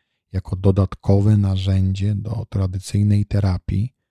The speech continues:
a nie jako jej substytut. Przed rozpoczęciem ich stosowania należy skonsultować się z lekarzem lub fizjoterapeutą,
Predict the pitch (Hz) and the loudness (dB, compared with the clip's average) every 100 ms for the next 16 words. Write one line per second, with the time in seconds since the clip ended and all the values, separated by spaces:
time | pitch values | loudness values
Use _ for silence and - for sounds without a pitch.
0 | _ _ _ - 101 101 107 104 98 - | _ _ _ -2 2 4 4 4 0 0
1 | 101 98 95 - 87 - - 98 - - | 0 0 -2 -4 -8 -6 -2 -2 -4 -16
2 | - - _ _ - - 101 98 - 101 | -20 -20 _ _ -8 -2 2 0 -2 -6
3 | - 110 113 101 101 98 - 98 - 98 | 0 0 0 0 0 -2 -6 -8 -6 -4
4 | 90 90 92 101 - _ - 104 98 95 | -4 -2 -2 -4 -6 _ -8 -2 0 0
5 | 92 - - 95 95 - 101 - 95 87 | -2 -6 -4 -4 -4 -4 -6 -4 -4 -6
6 | 92 - 95 95 - 92 92 98 101 98 | -8 -8 -6 -8 -10 -10 -8 -4 -2 -2
7 | - - 98 98 - 98 95 95 95 - | -6 -12 -8 -6 -4 -4 -4 -6 -8 -4
8 | 95 | -4